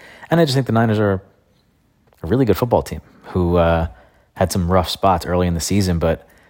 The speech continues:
since the midway point, I think they're, like, what, like, nine and three in their last twelve or something. Like, they're one of the better teams in football. Like, they have talent everywhere. And I'm not surprised to see them moving on, and I'm happy that they really,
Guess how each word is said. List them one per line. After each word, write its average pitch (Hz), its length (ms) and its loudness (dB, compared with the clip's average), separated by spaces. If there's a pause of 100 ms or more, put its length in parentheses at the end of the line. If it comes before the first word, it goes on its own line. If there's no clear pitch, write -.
since - 240 -2
the 104 80 0
midway 101 320 2
point, 82 320 -4
I 78 40 -2
think 92 200 -4
they're, 87 160 0
like, 82 260 -4
what, 76 180 -4
like, 73 120 -12
nine 85 360 -2
and 85 140 -2
three 90 280 0
in 82 60 -2
their 80 120 -4
last 82 240 -4
twelve 90 260 2
or 80 80 -2
something. 80 300 -6
Like, 80 140 -4
they're 101 100 0
one 147 100 2
of 139 60 2
the 123 60 -4
better 120 200 4
teams 104 220 -2
in 85 80 -2
football. - 420 -8 (180)
Like, 92 200 -6
they 113 140 2
have 107 180 0
talent 80 480 -6 (560)
everywhere. 78 480 -2 (800)
And 90 460 0
I'm 82 60 -2
not 90 180 0
surprised 82 340 -2
to 85 60 -12
see 92 120 -6
them 80 420 -4
moving 80 320 -2
on, 82 280 -2
and 80 60 -4
I'm 78 100 -4
happy 85 260 -4
that 78 160 -6
they 80 260 -4 (400)
really, 110 380 4